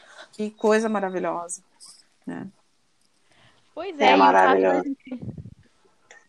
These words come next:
Speaker 3: Acho que eu não
Speaker 2: o
Speaker 3: vou
Speaker 2: fato da
Speaker 3: me
Speaker 2: gente
Speaker 3: resolver.
Speaker 2: tornar isso, não, não,
Speaker 3: Né?
Speaker 2: ei, peraí, desculpa, cortou. O que você falou, Cláudia?
Speaker 3: Não, pode falar, pode falar. Falei que como eu, como eu já tenho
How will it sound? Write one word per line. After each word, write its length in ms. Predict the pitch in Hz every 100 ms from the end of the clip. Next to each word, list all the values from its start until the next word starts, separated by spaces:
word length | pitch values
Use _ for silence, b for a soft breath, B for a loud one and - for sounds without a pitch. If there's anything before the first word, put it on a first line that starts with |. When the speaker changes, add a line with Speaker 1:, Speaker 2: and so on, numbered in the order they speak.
| _
Speaker 3:
Acho 200 | - 220
que 60 | 277
eu 40 |
não 100 | 262
Speaker 2:
o 40 | 254
Speaker 3:
vou 120 | 277
Speaker 2:
fato 120 | 285
da 80 | 262
Speaker 3:
me 80 | 269
Speaker 2:
gente 80 | 269
Speaker 3:
resolver. 260 | 254 262 226
Speaker 2:
tornar 300 | 233 220 208
isso, 640 | 214 - 226 214 202 - -
não, 220 | 247 254 -
não, 140 | 240 - 226
Speaker 3:
Né? 240 | 226 262
Speaker 2:
ei, 120 | 240 _ -
peraí, 300 | 220 208 -
desculpa, 340 | - - 196 -
cortou. 360 | 240 247 202
O 40 | 196
que 120 | _
você 100 | 233
falou, 240 | 220 220
Cláudia? 400 | - 381 214 190 190 _ _ _ _ _ _ _ _ _ _ _ _ _ _ _ _ _ _ _ _ _ _ _ _ _ _ _ _ _ _ - 135 - B B B
Speaker 3:
Não, 180 | 254 320
pode 220 | - 330
falar, 240 | 330 320 302
pode 200 | 311 302
falar. 220 | 302 254
Falei 200 | 269 262
que 220 | 262 269
como 320 | 269 - 262 277
eu, 200 | 285 -
como 220 | 254 262
eu 60 |
já 80 | 262
tenho 520 | 254 247 233 208 185